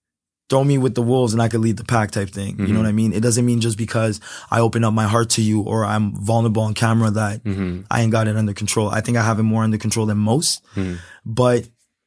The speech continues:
Speaker 1: it's human nature, right?
Speaker 2: Yeah.
Speaker 1: You know, so.
Speaker 2: So do you think because, you know, there, there is, like, a movement going around where obviously women are, are saying that, are praising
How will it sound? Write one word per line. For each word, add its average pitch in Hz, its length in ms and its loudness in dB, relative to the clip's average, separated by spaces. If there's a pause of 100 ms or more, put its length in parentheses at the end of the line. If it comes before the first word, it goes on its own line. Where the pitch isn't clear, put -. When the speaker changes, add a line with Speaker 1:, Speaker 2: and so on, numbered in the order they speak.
(260)
Speaker 1:
it's - 180 0
human 117 220 2
nature, 113 280 0
right? 110 300 -2 (160)
Speaker 2:
Yeah. 90 240 -6 (220)
Speaker 1:
You 107 120 -2
know, 110 220 2
so. 104 500 -2 (380)
Speaker 2:
So 104 200 0
do 101 140 -2
you 107 120 4
think 117 340 0
because, 107 460 0
you 101 60 2
know, 101 260 2
there, 98 260 0
there 104 220 0
is, 113 540 2 (120)
like, 101 100 -6
a 95 40 2
movement 95 360 0
going 90 180 0
around 87 320 0
where 87 120 0
obviously 90 320 0
women 90 240 -2
are, 85 200 -4
are 87 80 -8
saying 90 500 -2
that, 85 320 -4
are 92 80 -2
praising 95 600 0